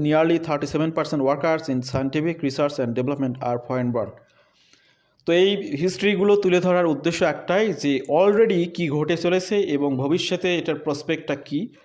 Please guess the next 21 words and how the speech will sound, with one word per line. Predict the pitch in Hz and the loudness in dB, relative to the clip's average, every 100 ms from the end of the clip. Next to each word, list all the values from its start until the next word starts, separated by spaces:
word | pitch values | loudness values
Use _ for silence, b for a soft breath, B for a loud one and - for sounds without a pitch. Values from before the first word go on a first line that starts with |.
| b - | b -6
সেখান | 143 156 147 | -4 -4 -4
থেকে | 143 139 | -2 -2
সেটাই, | 139 139 131 127 | -2 -2 -2 -2
সেই | 143 135 | -2 0
মার্জিনটা | 127 131 160 147 | 0 0 0 -2
আপনারা | 127 117 | -2 -6
করতে | 117 113 127 | -6 -4 -2
পারবেন। | 143 214 B B B - 147 | -2 -4 B B B 0 2
Art | 170 170 - | 2 0 -4
and | 151 151 | -2 2
culture | 147 147 170 175 175 - | 0 2 2 0 -2 -2
enriching | 147 151 175 170 202 | 2 2 2 -2 -2
Canadian | 143 135 127 120 | -2 0 0 0
identity, | 127 135 147 190 240 B B B - | 0 0 -2 -4 -6 B B B 0
আর্ট | 139 160 | 0 0
and | 160 | -2
কালচারের | 156 156 147 | -2 -2 -4
ক্ষেত্রেও | 151 151 170 | -4 -4 -4
পিছিয়ে | 156 143 151 147 | -4 -2 0 0
নেই। | 156 214 - B B B - | 0 -2 -6 B B B -2
Nearly | 143 151 | 2 2